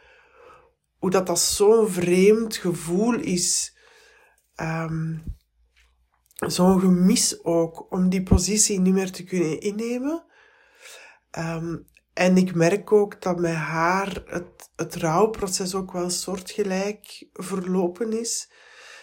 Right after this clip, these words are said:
Dat zij dezelfde dingen heeft doorleefd dan ik. Er is heel veel herkenning. En ik denk dat er bij heel veel mensen heel veel herkenning is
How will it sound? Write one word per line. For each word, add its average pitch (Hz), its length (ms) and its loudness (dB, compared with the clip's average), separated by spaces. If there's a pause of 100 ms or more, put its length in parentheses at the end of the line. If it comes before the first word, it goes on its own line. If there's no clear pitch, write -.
(640)
Dat 180 240 -2
zij 185 180 0
dezelfde 185 680 0
dingen 196 480 4
heeft 185 480 -2
doorleefd 175 600 2
dan 175 220 -2
ik. - 500 -4
Er 175 160 -10
is 180 160 -6
heel 180 320 0
veel 180 200 -4
herkenning. 180 720 -2
En 180 220 -4
ik - 240 -8
denk 185 300 -2 (520)
dat - 180 -10
er 196 120 -4
bij 180 200 0
heel 180 460 6
veel 180 220 0
mensen 180 500 0 (300)
heel 196 340 4
veel 185 340 -2
herkenning 175 720 -2
is - 460 -4